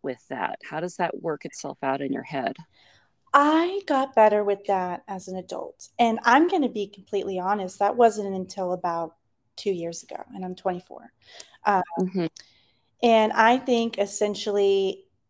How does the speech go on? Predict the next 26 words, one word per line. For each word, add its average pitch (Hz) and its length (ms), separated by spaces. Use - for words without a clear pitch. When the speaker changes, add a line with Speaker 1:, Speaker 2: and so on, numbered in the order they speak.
Speaker 2:
it 220 160
gets 214 300
down 196 400
to, 190 680
do 208 100
you 196 260
want 180 840
to 208 80
have 180 280
that - 140
help, - 280
or 202 180
are 190 200
you 180 500
giving 175 300
up? - 220
'Cause 220 120
that 269 120
was 294 120
a 294 40
big 294 220
thing 277 220
for 240 140
me, 180 300
you 208 120
know. 202 340